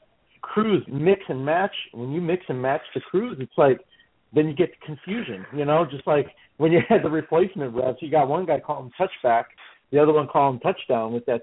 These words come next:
Seattle Green Bay game, and it causes, you know, chaos. And that's what, that's what you had today is, you know,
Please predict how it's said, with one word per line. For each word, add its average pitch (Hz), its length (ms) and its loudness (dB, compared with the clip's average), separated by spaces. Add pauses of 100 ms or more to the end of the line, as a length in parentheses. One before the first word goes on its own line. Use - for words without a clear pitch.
Seattle 127 360 2
Green 131 280 -4
Bay 202 260 4
game, 107 280 -10 (400)
and 127 100 -8
it 127 100 -10
causes, 135 500 -2 (600)
you 143 160 -10
know, 123 240 -6
chaos. 175 360 0 (280)
And 123 80 -10
that's 135 220 -4
what, 127 100 -12
that's 147 160 0 (100)
what 131 100 -12
you 117 60 -8
had 135 280 0
today 135 400 0
is, 117 100 -4 (560)
you 120 80 -4
know, 110 140 0